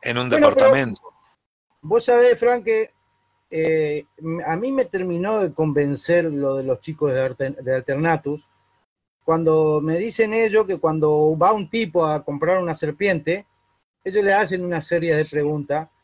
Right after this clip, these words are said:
Speaker 2: si vive en un monoambiente, si vive en un lugar grande, y según eso,
Speaker 1: Lo-,
Speaker 2: ellos
Speaker 1: los
Speaker 2: le, le
Speaker 1: chicos,
Speaker 2: designan el, le
Speaker 1: claro,
Speaker 2: designan la
Speaker 1: eh,
Speaker 2: serpiente.
Speaker 1: no es que vos vas a comprar la serpiente que querés, ellos deciden
Speaker 2: Claro.
Speaker 1: si te van a vender,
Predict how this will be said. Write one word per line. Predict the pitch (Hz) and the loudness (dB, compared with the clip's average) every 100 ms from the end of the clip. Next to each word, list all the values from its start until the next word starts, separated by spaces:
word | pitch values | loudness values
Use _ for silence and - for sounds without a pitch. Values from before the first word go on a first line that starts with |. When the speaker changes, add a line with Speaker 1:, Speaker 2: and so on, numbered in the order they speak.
| _ _ - | _ _ -10
Speaker 2:
si | 196 | -4
vive | 190 196 190 | -4 -2 -2
en | |
un | 180 170 | -2 -2
monoambiente, | 160 151 165 220 226 214 202 180 - 185 | -2 0 0 2 4 4 2 -2 0 -2
si | 165 156 | -2 -4
vive | 165 175 | -2 0
en | 165 | 0
un | 160 | 0
lugar | 151 147 143 | 0 0 2
grande, | 156 208 208 190 170 | 2 4 4 2 -2
y | |
según | 165 202 233 240 | -2 -2 2 2
eso, | 269 339 - 302 269 | 2 0 -2 2 2
Speaker 1:
Lo-, | 143 123 - _ - | 2 -2 -16 _ -2
Speaker 2:
ellos | 202 214 233 | 0 2 2
Speaker 1:
los | |
Speaker 2:
le, | - | 2
le | 202 | 2
Speaker 1:
chicos, | 175 165 160 | 2 4 2
Speaker 2:
designan | 156 - 214 269 220 | 2 -4 -4 -4 -4
el, | 156 | -6
le | 123 _ - 113 _ _ | -8 _ -20 -20 _ _
Speaker 1:
claro, | - 131 139 107 | -4 0 0 -2
Speaker 2:
designan | 180 220 214 | -6 -4 -2
la | |
Speaker 1:
eh, | 117 113 | 0 0
Speaker 2:
serpiente. | 117 269 262 123 - - - _ _ _ _ | -2 -2 -4 -6 -10 -20 -20 _ _ _ _
Speaker 1:
no | 131 147 | -6 -2
es | 185 | -2
que | - | 0
vos | 123 131 | -2 -2
vas | 135 120 | -2 -4
a | |
comprar | 113 110 120 135 | -4 -6 0 0
la | 123 | 0
serpiente | - 113 104 120 107 | -2 -2 -6 -10 -8
que | 110 | -8
querés, | 110 107 98 - - _ _ _ - | -4 -2 -2 -6 -12 _ _ _ -6
ellos | 131 143 113 | -4 -4 -2
deciden | 110 190 247 | 0 2 4
Speaker 2:
Claro. | 302 165 | 4 4
Speaker 1:
si | 117 | 0
te | 107 | -6
van | 101 113 | -6 -2
a | |
vender, | 113 113 113 | -2 -2 -2